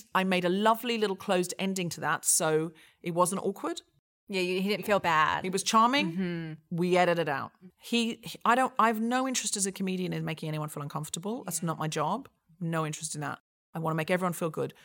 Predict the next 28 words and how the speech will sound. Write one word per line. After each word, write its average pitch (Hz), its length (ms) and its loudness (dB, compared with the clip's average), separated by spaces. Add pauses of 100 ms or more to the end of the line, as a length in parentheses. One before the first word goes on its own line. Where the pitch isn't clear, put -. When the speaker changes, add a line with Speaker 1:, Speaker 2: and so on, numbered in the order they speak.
(140)
Speaker 1:
So 175 360 2 (100)
I 190 80 2
need 214 400 0
to - 80 -2
close - 380 0
that 214 120 0
interaction 190 420 -2
off 170 100 -4
so 175 100 -2
that 170 180 -4
person 180 260 -4
feels 165 180 -6
good 196 420 0
that - 100 -12
they 226 140 -8
talk - 220 -6
to 226 100 -4
me, 233 160 -4
but 240 180 -6
not 185 240 -2
like 170 140 -4
I'm 165 80 -6
gonna 147 160 -6
come 143 160 -8
back - 200 -8
to - 80 -14
them. - 280 -10
Speaker 2:
Right. 160 360 -2